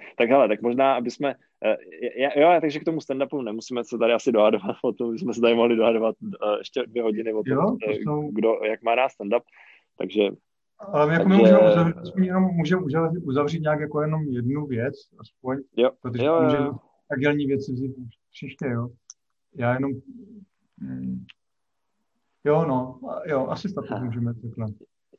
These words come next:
Speaker 1: Já teda, já teda, dob-, dobře, no, takže jako status za mě stand-up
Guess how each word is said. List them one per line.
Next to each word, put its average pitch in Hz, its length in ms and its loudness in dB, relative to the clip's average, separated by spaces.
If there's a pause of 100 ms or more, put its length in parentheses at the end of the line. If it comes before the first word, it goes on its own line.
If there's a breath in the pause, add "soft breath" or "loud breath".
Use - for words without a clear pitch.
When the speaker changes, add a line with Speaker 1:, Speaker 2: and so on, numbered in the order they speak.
(120)
Speaker 1:
Já 107 160 2
teda, 143 280 2
já 113 180 -2
teda, 135 440 0
dob-, 104 220 -8
dobře, 101 320 -8
no, 87 160 -6
takže 117 240 2
jako 139 300 0
status 120 360 -12 (360)
za 113 100 -2
mě 117 220 -4
stand-up 117 400 -6